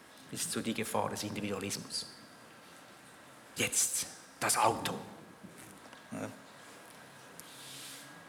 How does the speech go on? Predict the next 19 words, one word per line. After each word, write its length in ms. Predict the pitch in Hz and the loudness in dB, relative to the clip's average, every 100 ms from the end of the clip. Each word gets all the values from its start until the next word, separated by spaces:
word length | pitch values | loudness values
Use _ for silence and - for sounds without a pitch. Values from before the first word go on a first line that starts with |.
| - - - - - - - - | -14 -14 -14 -16 -16 -16 -12 4
Analog 340 | 120 135 170 190 | 12 12 12 12
Esau. 260 | 151 - - - - - - - - - - - - - | 12 10 2 -4 -8 -12 -14 -14 -14 -12 -10 -8 -8 -4
Und 120 | - | 4
ich 100 | - | 8
meine, 200 | - - | 12 12
es 120 | - - | 12 10
war 140 | 107 | 10
nur 160 | 127 131 | 12 12
ein 80 | |
Linsengericht, 680 | 113 156 208 139 113 - - | 12 10 10 10 8 6 2
es 80 | - | 8
war 120 | 113 | 10
nicht 160 | 120 - | 10 8
mal 120 | 98 | 6
Fleisch 360 | 101 113 170 - | 6 6 6 6
dabei. 220 | 101 87 - - - - - - 247 - 233 - 359 - 294 - - - - 339 - - - | 4 2 -2 -6 -10 -12 -10 -6 -4 -2 0 0 2 2 2 2 4 4 6 6 6 4 4
Das 160 | - - | 6 6
war 80 | - | 10
furchtbar. 460 | 123 113 - 98 | 10 10 8 6